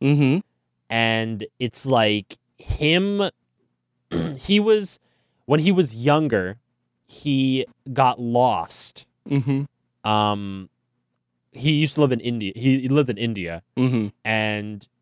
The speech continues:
Speaker 2: he went onto a train
Speaker 1: Mm-hmm.
Speaker 2: and he got lost. And he was put into a foster, like, care system in India.
Speaker 1: Okay.
Speaker 2: And he ended up being adopted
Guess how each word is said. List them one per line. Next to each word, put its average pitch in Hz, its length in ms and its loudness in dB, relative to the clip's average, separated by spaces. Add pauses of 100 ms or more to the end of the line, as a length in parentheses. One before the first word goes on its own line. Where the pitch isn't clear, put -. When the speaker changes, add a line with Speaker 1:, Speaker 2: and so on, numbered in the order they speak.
(540)
Speaker 2:
he 123 560 -2 (240)
went 131 280 0
onto 165 260 2
a 123 60 0
train 135 800 -2
Speaker 1:
Mm-hmm. 135 460 -4
Speaker 2:
and 127 120 -2
he 147 100 0
got 120 220 2
lost. 123 800 -2 (300)
And 117 120 -2
he 135 100 0
was 135 160 2
put - 380 -2
into 156 480 0 (100)
a 101 360 -2 (180)
foster, 127 680 0
like, 95 320 -4
care 110 280 -2
system 170 440 -6
in 101 80 -8
India. 135 480 -2 (500)
Speaker 1:
Okay. 151 480 -10
Speaker 2:
And 113 560 -2
he 156 240 -4
ended 160 200 0
up 143 120 0
being 139 220 0
adopted 113 800 -2